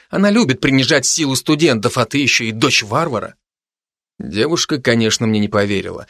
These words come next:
но все же подошла ближе и еще раз вгляделась в мои красные зрачки. «М, думаешь, у меня получится?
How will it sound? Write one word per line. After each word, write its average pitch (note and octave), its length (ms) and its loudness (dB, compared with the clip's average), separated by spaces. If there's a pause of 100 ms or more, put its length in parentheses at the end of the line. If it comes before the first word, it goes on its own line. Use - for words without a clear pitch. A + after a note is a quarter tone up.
(120)
но - 100 -4
все F3 180 -2
же F#3 100 0
подошла F#3+ 480 4
ближе E3+ 560 2 (160)
и F#3+ 120 -4
еще G#3+ 400 2
раз A2 220 2
вгляделась A#2+ 580 2
в C#3 60 -6
мои B2 180 2
красные G#2+ 520 0
зрачки. G#2+ 580 -2 (1120)
«М, B2+ 480 0
думаешь, B2+ 360 0
у D3 40 -6
меня C#3 200 -4
получится? B2+ 760 -2